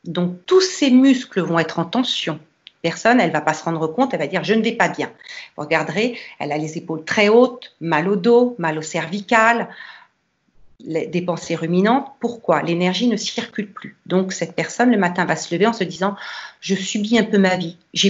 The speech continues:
plus aucune énergie. » Donc, en travaillant déjà, en dynamisant le corps, il y a plein d'exercices qu'on pa-, qu'on peut faire, que je peux même expliquer là,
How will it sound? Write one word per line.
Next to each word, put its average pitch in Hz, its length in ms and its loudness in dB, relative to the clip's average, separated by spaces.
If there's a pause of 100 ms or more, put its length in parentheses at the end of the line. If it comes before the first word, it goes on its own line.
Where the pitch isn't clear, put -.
plus 254 280 2
aucune 262 480 4
énergie. » 202 640 0 (680)
Donc, 214 400 -2 (240)
en 220 140 2
travaillant 247 680 2
déjà, 175 360 -2
en 160 80 -4
dynamisant 247 760 0
le 175 100 -4
corps, 180 580 0 (240)
il - 60 -10
y - 20 -6
a 151 40 -10
plein 190 180 -4
d'exercices 185 720 -4
qu'on - 160 -12
pa-, 156 160 -2 (200)
qu'on - 120 -12
peut 160 100 -12
faire, 294 300 0
que 190 80 -6
je 180 100 -4
peux 180 160 -6
même 165 320 -2
expliquer - 520 -6
là, 262 180 2